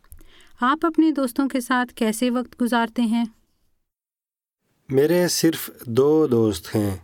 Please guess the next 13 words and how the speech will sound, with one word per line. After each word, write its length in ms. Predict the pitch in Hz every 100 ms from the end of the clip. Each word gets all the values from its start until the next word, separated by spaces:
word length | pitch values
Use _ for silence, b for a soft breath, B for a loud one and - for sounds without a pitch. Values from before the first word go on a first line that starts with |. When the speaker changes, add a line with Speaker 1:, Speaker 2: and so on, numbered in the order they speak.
| _ _ _ _ _
Speaker 2:
اس 160 | 135 -
کا 140 | 175
فائدہ 320 | - 170 170
یہ 280 | 170 160 165
ہے 240 | 151 156 156
کہ 260 | - 143
میری 400 | 135 131 147 147 -
ان 120 | 135
سے 220 | - 143
دوستی 460 | 120 120 - 135 120
بہت 720 | 107 117 123 135 147 - _
قریبی 460 | 127 120 127 156 135
ہے 180 | 139